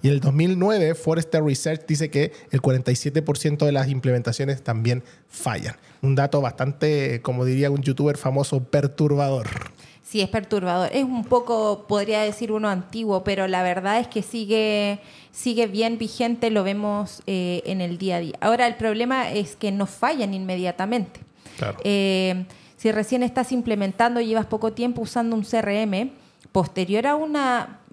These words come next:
Speaker 2: implementación que, que pareció ser exitosa, lo más probable es que las cosas vayan bien. El tema es que cuando va pasando el tiempo, hay algunas expresiones de algunos síntomas que te van indicando que probablemente la implementación del C R M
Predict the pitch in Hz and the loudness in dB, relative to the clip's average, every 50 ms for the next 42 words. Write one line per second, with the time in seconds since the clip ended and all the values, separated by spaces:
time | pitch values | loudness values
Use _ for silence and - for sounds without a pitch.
0 | - - - 226 233 220 233 226 214 214 208 208 - 180 - - 226 220 240 269 | -20 -8 -4 -2 -2 -2 0 0 0 0 0 0 -2 -2 -2 -2 -2 -2 -2 -2
1 | 269 - 254 226 214 202 196 190 185 180 - - _ _ _ - 208 202 - 190 | -2 -2 0 0 0 0 0 0 -2 -2 -6 -12 _ _ _ -8 -4 -2 0 0
2 | 185 185 180 - 240 233 233 - 233 208 214 208 - - 208 185 - 208 214 - | 0 0 -2 -2 -2 -2 -2 0 -2 -2 -2 -4 -6 -10 -8 -4 -2 -2 -2 0
3 | - 254 247 - - - - - - - - 226 226 240 277 262 - - 285 294 | -2 -2 -2 -4 -8 -20 -20 -20 -14 -6 -2 0 2 2 0 0 0 0 0 2
4 | 302 330 339 330 330 330 262 247 247 - 277 262 - 294 254 226 247 269 277 269 | 2 2 0 -2 -2 -2 -4 -4 -2 -2 -2 -2 -2 -2 -2 0 0 0 0 0
5 | 240 190 165 156 165 175 233 220 - - - - 202 - - 247 269 302 285 294 | -2 -4 -4 -6 -4 -2 -2 -2 -2 -2 -4 -6 -6 -4 -2 -2 0 -2 -2 -2
6 | - 254 233 208 - - - 214 190 185 190 208 247 294 - 349 330 - 302 277 | 0 0 0 0 0 -4 -4 -2 -2 0 0 0 0 0 -2 -4 -6 -6 -4 -4
7 | 269 247 240 240 233 233 240 240 240 254 262 262 - - - - - - - - | -4 -4 -4 -6 -8 -8 -6 -4 -2 -2 -2 -2 -4 -12 -20 -20 -20 -20 -20 -20
8 | - _ - 240 262 277 277 262 - - - _ _ - - - 220 226 220 254 | -8 _ 0 2 2 2 0 -2 -6 -10 -18 _ _ -6 -2 0 0 0 0 0
9 | 269 269 240 269 269 - - - 226 208 208 - - 254 254 277 262 254 233 214 | -2 -2 -2 -2 -4 -6 -6 -4 -2 -2 0 0 0 0 0 2 2 2 0 0
10 | 208 220 233 240 202 - - - - 269 294 311 277 277 277 220 208 208 214 226 | 0 -2 -4 -4 -6 -8 -10 -10 -8 -6 -4 -2 -2 -2 -2 -4 -4 -4 -4 -6
11 | 220 - 226 202 - 202 196 185 196 208 226 247 247 - - - 226 226 214 202 | -4 -4 -6 -4 -4 -4 -2 -2 -2 -2 -2 -4 -8 -12 -14 -12 -10 -10 -8 -10
12 | 190 - - 214 214 220 226 226 233 226 - 214 196 - 208 202 202 226 254 277 | -8 -4 -2 -2 0 0 0 -2 -2 0 -2 -4 -4 -2 0 0 2 2 2 0
13 | 269 285 277 277 277 247 226 220 214 214 208 - 202 196 180 180 175 180 - 175 | -2 -4 -4 -2 -4 -2 -2 -2 -2 -2 -2 -2 -2 -2 -2 -2 -4 -2 -2 -4
14 | 165 - - 214 220 226 233 226 - - 208 196 196 196 202 208 214 214 | -4 -4 -4 -4 -2 0 0 -2 -2 -2 -4 -2 -2 -2 -2 -2 -2 -4